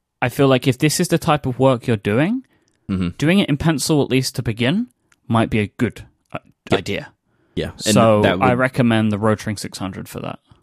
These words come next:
Speaker 2: And that's the clear choice. I completely agree with that.
Speaker 1: So I, I think you should add this to your arsenal, even if you're looking to go pen at the end,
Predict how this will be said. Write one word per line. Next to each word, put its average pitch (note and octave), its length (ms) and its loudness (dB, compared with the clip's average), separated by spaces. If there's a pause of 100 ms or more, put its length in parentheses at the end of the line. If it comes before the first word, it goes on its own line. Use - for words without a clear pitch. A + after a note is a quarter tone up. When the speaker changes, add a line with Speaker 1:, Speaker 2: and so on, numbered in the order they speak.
(180)
Speaker 2:
And G2 120 0
that's F2+ 160 -4
the - 100 -12
clear - 220 -6
choice. - 340 -10
I E2 400 -4 (300)
completely E2+ 400 -4
agree - 180 -8
with - 140 -12
that. - 200 -6 (520)
Speaker 1:
So - 160 -4
I, A#2 240 2
I C3 80 2
think C#3+ 260 -2
you C#3+ 100 0
should B2+ 200 0
add B2+ 260 0
this A#2+ 240 0
to - 100 -6
your G#2+ 200 0
arsenal, G#2+ 500 -4
even G2+ 260 -6
if G2 160 -8
you're G#2 80 -4
looking G2 440 -8
to A2 120 -12
go F#2+ 200 -8
pen G2+ 420 -8 (640)
at - 140 -6
the G2 160 -4
end, C3 380 -4